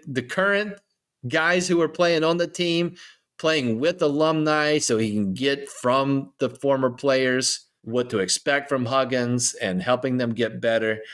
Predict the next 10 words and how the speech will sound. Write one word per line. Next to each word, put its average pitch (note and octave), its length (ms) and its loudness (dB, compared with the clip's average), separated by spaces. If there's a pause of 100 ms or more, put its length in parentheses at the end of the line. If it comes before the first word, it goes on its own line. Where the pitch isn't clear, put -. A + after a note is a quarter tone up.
(140)
Like, A#2+ 180 -2
it's, - 400 -2 (300)
I B2 80 0
know C3 720 0 (640)
we're A#2 140 -2
coming C3+ 340 0
off A#2 360 0 (240)
a A#2+ 140 0
losing A2+ 400 0
season G2+ 800 0